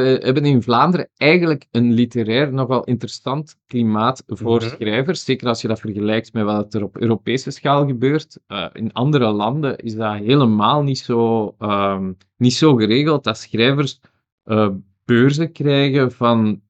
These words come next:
Speaker 1: eh, bij ons is dat Literatuur Vlaanderen. Nu, het Nederlands is belangrijk en dat
Speaker 2: Ja.
Speaker 1: komt ook voort uit de taalstrijd en, eh, eh, de geschiedenis van de twintigste eeuw. Ik bedoel, eh, Leuven-Vlaams in negentien zestig of zeventig, of, eh, ik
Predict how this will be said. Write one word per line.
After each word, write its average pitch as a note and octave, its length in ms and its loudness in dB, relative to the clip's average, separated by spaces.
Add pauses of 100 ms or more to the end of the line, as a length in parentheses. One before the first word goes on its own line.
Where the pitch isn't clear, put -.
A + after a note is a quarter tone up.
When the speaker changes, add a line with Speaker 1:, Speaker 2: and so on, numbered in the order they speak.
(120)
Speaker 1:
eh, G#2 240 -8
bij G#2+ 280 -8
ons A#2 120 0
is C3 100 0
dat A#2+ 140 2
Literatuur A#2 560 -2
Vlaanderen. D3 600 -2 (240)
Nu, B2 320 4 (240)
het A2 140 -6
Nederlands D3 580 2
is B2 140 -4
belangrijk C#3 760 2
en A2+ 220 0
dat G#2+ 180 0
Speaker 2:
Ja. A2+ 260 2
Speaker 1:
komt C3+ 320 0
ook C3 160 0
voort B2+ 540 0
uit A#2 240 0
de A2+ 120 -12
taalstrijd C3 760 0
en, G#2+ 500 -2
eh, G2 320 -2
eh, F#2 60 -6 (320)
de G2+ 100 -8
geschiedenis B2+ 420 0
van A#2 140 -2
de A2 100 0
twintigste - 540 -4 (140)
eeuw. C3 340 4 (240)
Ik A2 120 -8
bedoel, G#2+ 340 0
eh, G2 200 -2 (120)
Leuven-Vlaams A2 840 -2
in A#2 140 0
negentien A2+ 340 -4
zestig D3 420 -10
of C#3 120 -8
zeventig, C#3 440 -4
of, G#2 160 -12
eh, G2+ 120 -6
ik G2+ 140 -8